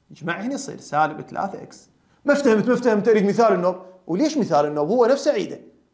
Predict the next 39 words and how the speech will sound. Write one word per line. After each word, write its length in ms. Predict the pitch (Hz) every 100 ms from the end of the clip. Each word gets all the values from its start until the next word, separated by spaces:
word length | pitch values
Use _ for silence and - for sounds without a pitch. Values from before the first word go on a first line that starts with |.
| -
عيده 340 | 175 226 170 170
مرة، 280 | 185 160
مرتين، 360 | 170 190 190 160
ثلاثة 340 | 185 202 175
ويا 180 | 185 233
نفسك 320 | 262 254 302 - - -
إلى 180 | 180 175
أن 80 | 165
تفهمه. 360 | 151 139 127 - _ _ _
ما 120 | 165
أدري 160 | 160 170
ليش 160 | 185
المثال 340 | 196 170 175 170
الثاني. 320 | - 208 - - - _ _ _ _ _ _ -
طيب، 200 | 160 - - _ _ _ _ _ _ _ -
تقول 300 | 180 180 208
لي: 100 | 202
"زين 160 | 196 214
أستاذ 240 | 208 226
هاي 240 | 208 247 240
شلون 280 | 240 233
تحللها؟" 600 | - 202 196 190 180 180 - - _ _ _ _
حقيقة 840 | - - 165 226 220 170 156 147 135
شباب 320 | 151 160 185
هذا 240 | 170 196
بيه 140 | 202 185
مشكلة. 360 | 180 - 160
"أستاذ 300 | 139 - 220
شلون 260 | 214 254 240
عرفت 340 | 214 165 185
بيه 120 | 202 196
مشكلة؟" 420 | 185 185 170 165 - _ _ _ _
والله 460 | - 151 170 175 143
عرفت 360 | 170 170 160
بيه 100 | 170
مشكلة 340 | 170 180 175 170
من 120 | 180
الآيل 340 | 214 190 185
بالنص. 420 | 170 175 160 -